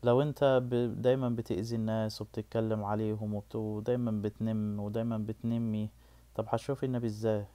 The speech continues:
يعني لازم، لازم تطهري لسانك الأول، تطهري لسانك من النميمة، وتطهر لسانك من النميمة والغيبة وأذى الناس و-، و-، و-، وإن انت تشتم في الناس في ظهرهم، وإن انت تتهزر على الناس وتضحك على الناس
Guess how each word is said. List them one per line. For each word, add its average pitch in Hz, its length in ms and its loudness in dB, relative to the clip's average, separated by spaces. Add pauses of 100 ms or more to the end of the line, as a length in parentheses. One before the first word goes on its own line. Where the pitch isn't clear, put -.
(160)
يعني 104 440 -6
لازم، 123 500 0
لازم 127 300 -2
تطهري 123 520 -2
لسانك 120 540 -2
الأول، 107 380 -2 (360)
تطهري 117 420 -4
لسانك 113 480 -2
من 110 120 -2
النميمة، 110 520 -2
وتطهر 113 400 -6
لسانك 110 440 -4
من 107 100 -4
النميمة 104 560 -4
والغيبة 107 500 -4 (600)
وأذى 117 380 4
الناس 113 560 -2
و-، 110 40 -2
و-، 104 480 -4
و-، 120 60 -6
وإن 117 340 -2
انت 120 200 -4
تشتم 113 400 -6
في - 120 -6
الناس 110 340 -2
في - 140 -8
ظهرهم، 107 600 -2
وإن 104 160 -4
انت 110 200 -4
تتهزر 110 800 0
على 101 160 -4
الناس 107 420 -4
وتضحك 107 460 -6
على 101 180 -2
الناس 107 520 -6